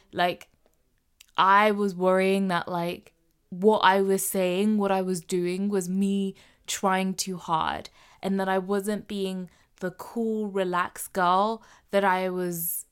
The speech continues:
supposed to be. Um, but it did, as I said, it did make me realize that the way that I responded to this most recent em-,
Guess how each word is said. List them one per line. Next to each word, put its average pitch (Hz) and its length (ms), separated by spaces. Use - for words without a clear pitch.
supposed 254 640
to 185 80
be. - 420
Um, 180 500
but 170 460
it 214 220
did, 247 240
as 208 180
I 208 80
said, 196 220
it 196 200
did 214 200
make 196 280
me 185 220
realize 170 800
that 165 380
the 170 80
way 175 200
that 170 160
I - 60
responded 170 640
to 160 280
this 208 300
most 185 400
recent 233 400
em-, 113 160